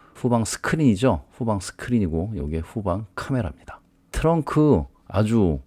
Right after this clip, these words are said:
넓습니다. 생각보다 트렁크 공간도 아주 충분하고요. 이 열에 여기 보시면 육 대 사 분할 폴딩 시트가 되죠. 여기 뒤에가요. 리클라이닝 기능이 들어가 있습니다. 네, 여기 하이패스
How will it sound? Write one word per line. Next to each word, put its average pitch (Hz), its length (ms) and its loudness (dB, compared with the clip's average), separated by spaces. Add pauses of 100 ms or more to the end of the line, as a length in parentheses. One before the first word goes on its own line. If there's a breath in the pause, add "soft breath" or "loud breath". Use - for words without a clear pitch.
넓습니다. 85 840 2 (140)
생각보다 107 880 2 (140)
트렁크 120 400 2
공간도 98 500 4
아주 80 140 0
충분하고요. 113 840 4 (340 soft breath)
이 139 220 6
열에 107 600 8
여기 104 180 2
보시면 92 680 4 (140)
육 95 360 0
대 135 120 10
사 85 500 4 (220)
분할 104 400 4
폴딩 123 520 4
시트가 76 600 0 (120)
되죠. 85 400 0 (300)
여기 73 240 -6
뒤에가요. 73 720 -4 (260 loud breath)
리클라이닝 104 680 4
기능이 80 340 0
들어가 71 240 -4
있습니다. 71 560 -8 (360)
네, 104 180 4
여기 101 200 2
하이패스 101 920 2